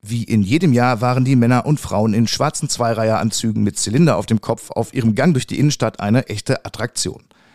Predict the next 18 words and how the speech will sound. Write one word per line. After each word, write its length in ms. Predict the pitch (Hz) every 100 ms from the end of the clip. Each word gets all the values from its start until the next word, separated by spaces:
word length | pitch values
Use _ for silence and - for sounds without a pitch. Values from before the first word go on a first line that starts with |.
| _
Weil 200 | 98 92
Schornsteinfeger 640 | 73 123 160 131 - 107 92
als 200 | - -
Glückssymbol 500 | 147 - 170 135 127
gelten, 460 | 113 110 - 113
fragten 380 | - 131 - 143
viele 260 | - 190 156
Menschen 340 | 123 117 -
nach 140 | 117 98
einer 200 | 104 -
Umarmung 540 | 98 - 117 135 123
oder 240 | - 98
Berührung. 560 | 131 143 127 104 62 - _ _ _ _
Etliche 420 | 160 160 143 143 123
machten 320 | 95 - 110
Fotos 440 | - 123 110 110
und 160 | 143 160
Selfies. 680 | - 90 - - - -